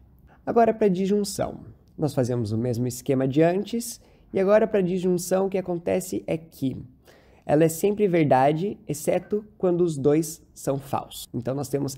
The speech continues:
esse padrãozinho aqui. Condicional. Mesmo esquema. E pra resolver nós dizemos que a condicional é sempre verdadeira, exceto quando o primeiro é verdadeiro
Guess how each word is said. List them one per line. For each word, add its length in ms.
esse 260
padrãozinho 760
aqui. 480
Condicional. 580
Mesmo 300
esquema. 520
E 80
pra 100
resolver 580
nós 200
dizemos 500
que 340
a 80
condicional 600
é 80
sempre 360
verdadeira, 680
exceto 720
quando 200
o 40
primeiro 400
é 40
verdadeiro 720